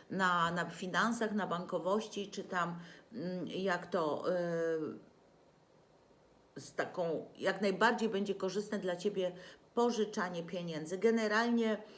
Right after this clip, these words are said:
y, drogi baranie, nie pożyczaj ty pieniędzy i nie pożyczaj komuś pieniędzy. Jeżeli ktoś przy-, zwróci się do ciebie z, mówimy, nawet ja, małe kwoty, to tam pal sześć, nie odzyskasz.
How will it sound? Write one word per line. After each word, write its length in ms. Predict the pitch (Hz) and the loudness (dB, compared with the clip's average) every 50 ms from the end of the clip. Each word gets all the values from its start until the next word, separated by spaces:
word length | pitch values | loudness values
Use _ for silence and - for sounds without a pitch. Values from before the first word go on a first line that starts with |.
| - - - - - - - - - - - - - - - - | -20 -20 -20 -20 -20 -20 -20 -20 -20 -20 -20 -20 -20 -8 0 4
y, 160 | 165 185 185 185 | 6 6 6 6
drogi 320 | 185 208 220 220 208 208 202 | 4 4 4 4 4 2 0
baranie, 680 | 185 - 196 190 190 196 208 208 214 214 208 190 185 | 0 2 2 2 4 4 4 4 4 4 2 2 0
nie 260 | 190 196 220 254 269 | 2 4 6 6 6
pożyczaj 800 | 269 - 247 226 214 196 170 185 240 240 240 - 220 190 175 170 170 - - | 6 6 6 6 6 6 4 4 4 2 2 2 0 2 2 0 -2 -2 2
ty 360 | - 226 247 285 339 359 - - - - - - - - - - - - | 6 8 8 8 6 4 0 -2 -10 -18 -20 -20 -20 -20 -20 -20 -12 -4
pieniędzy 580 | - 247 262 262 254 240 226 226 233 233 233 262 | -2 0 0 2 2 0 0 0 0 2 2 0
i 180 | 208 - 214 233 | 2 4 4 4
nie 180 | 247 262 262 | 6 6 4
pożyczaj 640 | 262 - 254 247 - 262 277 - - 269 262 254 254 - | 4 4 4 4 4 2 -2 -2 0 0 0 0 0 0
komuś 520 | - 277 277 254 226 185 170 165 165 - | 2 4 4 6 4 4 2 -2 -4 -6
pieniędzy. 600 | - - 170 165 156 160 156 147 147 156 160 170 | -8 -6 -4 -4 -2 -2 -2 -4 -4 -4 -4 -4
Jeżeli 300 | 160 175 185 240 247 247 | -4 -2 0 -2 -2 -2
ktoś 240 | 240 - 233 226 - | -2 0 -2 -2 -2
przy-, 220 | - - - 220 | -4 -12 -12 -10
zwróci 400 | 175 190 190 233 262 254 254 233 | -8 -4 0 0 0 0 0 -4
się 280 | 214 - 214 202 185 - - - - - - - - | -4 -2 -2 -2 -2 -4 -8 -12 -16 -16 -18 -18 -8
do 200 | - - 214 208 | 0 2 2 4
ciebie 600 | 208 - - - 240 226 214 190 190 196 190 180 175 170 170 170 | 2 2 0 2 2 2 2 0 0 0 0 0 2 2 0 0
z, 440 | 165 165 - - - - - - 220 214 - | -2 -6 -10 -12 -16 -18 -18 -18 -16 -10 -4
mówimy, 720 | 233 269 269 240 269 254 247 247 240 226 214 190 160 123 - - 95 101 107 | -2 -2 0 0 0 0 2 2 2 2 2 2 2 0 -4 -8 -12 -12 -6
nawet 380 | 123 180 247 240 247 240 220 | 0 2 2 2 2 0 0
ja, 160 | 240 226 208 202 | 2 0 0 2
małe 320 | 208 226 226 240 240 233 | 4 4 6 6 6 6
kwoty, 380 | 233 - - 262 262 262 247 233 | 4 2 0 0 2 2 0 2
to 120 | 233 220 | 2 0
tam 340 | 220 220 202 196 180 160 170 - | 2 2 0 0 0 -4 -4 -2
pal 180 | 202 170 165 | -2 -2 -2
sześć, 360 | 165 - - 160 156 151 - | -2 -2 -2 0 0 0 -2
nie 140 | 180 165 104 | -4 -4 -2
odzyskasz. 680 | 135 156 - - 160 151 151 - - - - - - | -4 -4 -4 -2 -2 -2 -2 -2 -6 -8 -8 -8 -10